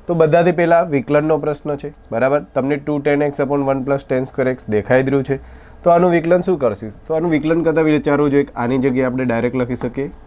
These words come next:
શું લખી શકીએ? Sin ટુ એક્સ. હવે આનું વિકલન આપણે કરી દઈએ. સાઇનનું વિકલન શું થશે? Cos ટુ એક્સ, અને ટુ એક્સનું શું થઈ જશે? ટુ. બહુ જ સહેલું. ચલો, નેક્સ્ટ જોઈએ.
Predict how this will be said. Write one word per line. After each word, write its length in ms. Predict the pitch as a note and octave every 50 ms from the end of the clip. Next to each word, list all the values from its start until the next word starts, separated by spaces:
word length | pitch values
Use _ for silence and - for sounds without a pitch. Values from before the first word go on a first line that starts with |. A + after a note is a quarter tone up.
| - - -
શું 120 | B2+ B2+
લખી 200 | B2 A#2 G#2+ A#2+
શકીએ? 360 | G#2 A#2+ A2+ - A2+ B2 C3+ D#3+ - - - - - - - - - - - - - -
Sin 560 | A2 G2+ G#2 G#2 G#2 G#2+ A2+ B2 C3+ D#3+ F3 -
ટુ 120 | F3+ F3+
એક્સ. 280 | D#3+ C3+ C3+ - - - - -
હવે 160 | F#2 F#2 F2+
આનું 220 | F2+ F#2 G#2 G#2
વિકલન 300 | G#2+ G#2 - A#2 B2 B2+
આપણે 180 | C3 B2 C#3 C3+
કરી 160 | B2+ C#3+ C#3+
દઈએ. 180 | C3+ C#3+ C#3+ C#3+ C#3+ -
સાઇનનું 440 | - A2+ G#2 G#2 G#2 A2 A2+ A2+
વિકલન 280 | A2+ G#2+ - A#2+ A#2 A#2
શું 160 | A#2 B2 A#2+
થશે? 260 | G#2+ A2+ G#2 G2 G#2+
Cos 380 | F#2+ - - - G#2+ G#2+ A2 A#2 - - -
ટુ 120 | C3 C3
એક્સ, 280 | C3 C#3+ D#3 D#3 - A#2
અને 180 | G#2+ G#2 G#2
ટુ 160 | F#2+ - G#2 G2
એક્સનું 400 | G2 G2 F#2 - - G#2 G#2 F#2+
શું 160 | A2 G#2+ G2
થઈ 100 | G2+ F2+
જશે? 300 | F2 F#2 F#2+ - B2 C#3
ટુ. 220 | E3+ - E3+ D#3+ - - - - - - - - - - - -
બહુ 160 | E3 E3+ F3
જ 60 | E3+ -
સહેલું. 360 | - D#3+ D#3 D3 D3+ D#3+ - - - - - - - - -
ચલો, 340 | - - - - - - A2
નેક્સ્ટ 340 | A#2+ C3 C3+ C3 - -
જોઈએ. 340 | C#3 C#3 C#3+ D3 D3 D3+ D#3